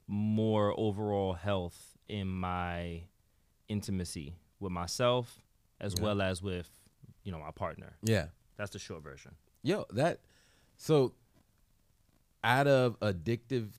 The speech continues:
Speaker 2: things, I think that that one might be the most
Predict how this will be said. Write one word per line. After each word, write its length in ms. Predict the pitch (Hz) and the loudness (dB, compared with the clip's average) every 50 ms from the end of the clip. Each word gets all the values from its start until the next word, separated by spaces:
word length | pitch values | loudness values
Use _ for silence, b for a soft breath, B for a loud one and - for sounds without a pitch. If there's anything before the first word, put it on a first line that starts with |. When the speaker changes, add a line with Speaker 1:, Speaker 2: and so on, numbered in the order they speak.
| _ - | _ -4
Speaker 2:
things, 420 | 110 101 90 85 85 85 80 - - | -2 -2 -2 -2 -6 -8 -12 -10 -8
I 100 | 95 98 | -6 -6
think 240 | 87 - 110 107 - | -6 -4 -6 -6 -6
that 100 | 95 95 78 78 80 85 87 | -8 -8 -10 -10 -10 -6 -4
that 280 | 95 95 95 98 - | -2 0 0 0 -2
one 180 | 95 98 95 90 | -2 -4 -4 -4
might 400 | 90 87 90 87 90 90 90 - - 82 | -4 -4 -4 -4 -4 -4 -6 -8 -10 -8
be 400 | 76 92 87 85 85 85 87 - - 85 | -6 -6 -4 -4 -6 -6 -8 -10 -10 -10
the 120 | 85 92 90 | -8 -6 -6
most 680 | 90 90 90 92 92 92 92 92 90 90 85 - - | -6 -6 -6 -6 -6 -6 -4 -4 -4 -4 -6 -6 -10